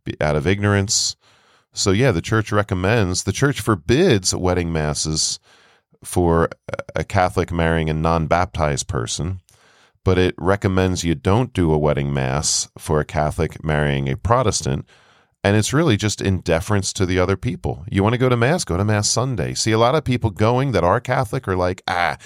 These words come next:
I'm not going Sunday, so can't you give me the bread?" Ugh. Ugh. So frustrating. So, and then even when you have two Catholics marrying, if they refuse to, uh,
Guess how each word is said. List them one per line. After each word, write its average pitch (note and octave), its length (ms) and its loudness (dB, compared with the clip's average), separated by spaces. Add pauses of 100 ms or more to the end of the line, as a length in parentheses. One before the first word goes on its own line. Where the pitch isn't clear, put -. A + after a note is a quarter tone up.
(160)
I'm A#2+ 120 0
not B2 160 2
going G2+ 220 4
Sunday, G2+ 520 0
so - 120 -4
can't - 240 -4
you A2+ 60 -2
give A#2 160 0
me A2+ 120 0
the F#2+ 100 -2
bread?" A2 440 0 (440)
Ugh. - 340 -8 (580)
Ugh. G#2 480 2 (440)
So F#2 240 0
frustrating. D2+ 720 -4 (1800)
So, G2 680 2
and G2 160 2
then G#2+ 200 2
even G#2+ 400 0
when G#2 100 2
you G2+ 100 2
have A2+ 280 -2
two G2+ 180 -2
Catholics E2+ 520 -2
marrying, F2+ 640 0 (640)
if F#2 280 2
they F#2 480 2
refuse G#2+ 960 -2 (140)
to, F2 680 2
uh, D#2 460 -2